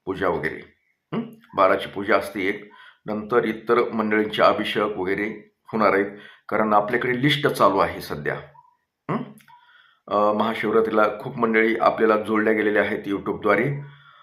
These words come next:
त्या मंडळीचे काही दक्षिणा वगैरे पाठवलेल्या असतात, त्यांची नावनोंदणी चालू आहे आणि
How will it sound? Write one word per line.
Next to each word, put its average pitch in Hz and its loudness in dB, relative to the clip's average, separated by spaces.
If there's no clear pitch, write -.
त्या 113 8
मंडळीचे 107 0
काही 107 0
दक्षिणा 107 0
वगैरे 104 0
पाठवलेल्या 101 2
असतात, 104 0
त्यांची 104 -6
नावनोंदणी 107 0
चालू 104 2
आहे 101 -2
आणि 104 -8